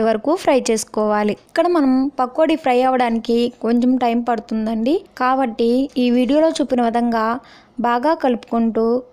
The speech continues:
బ్రౌన్ కలర్ వచ్చే వరకు ఫ్రై చేసుకోవాలి. ఇలా ఫ్రై అయిన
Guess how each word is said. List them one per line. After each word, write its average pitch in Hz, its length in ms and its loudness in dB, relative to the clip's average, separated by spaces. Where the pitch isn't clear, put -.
బ్రౌన్ 269 300 2
కలర్ 262 260 2
వచ్చే 226 340 -2
వరకు 220 260 -2
ఫ్రై 262 180 2
చేసుకోవాలి. 214 680 -2
ఇలా 302 200 2
ఫ్రై 277 160 2
అయిన 311 140 4